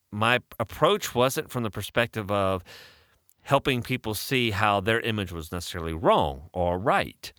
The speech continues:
There's no right or wrong perspective here on that. It literally is just that person's perspective out of their background and, you know, their journey and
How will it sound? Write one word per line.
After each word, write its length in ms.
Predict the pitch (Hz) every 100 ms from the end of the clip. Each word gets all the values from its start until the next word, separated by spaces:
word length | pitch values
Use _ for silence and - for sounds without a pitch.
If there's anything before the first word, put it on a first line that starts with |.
| _ _ _ _ _
There's 240 | - 135 123
no 120 | 147
right 200 | 139 131
or 60 | 120
wrong 180 | 117
perspective 600 | 107 117 - 190 - 95
here 240 | - 87 85
on 260 | 113 139
that. 240 | 110 71 -
It 160 | 90 90
literally 500 | 95 104 117 113 104
is 180 | 107
just 260 | 95 113 101
that 200 | 104 92
person's 340 | 101 95 101
perspective 680 | - 104 - 151 156 85 76 - - - _ _ _ _ _ _ _ -
out 160 | 98
of 320 | 101 87 - _ _ _ _ _ _ _ - - - -
their 160 | - 170
background 760 | 127 - - 131 76 - - - -
and, 320 | - 113 95 - _ _ _ _ _ -
you 60 | -
know, 100 | 123
their 220 | 117 180
journey 520 | 151 202 330 311 90 69
and 220 | 78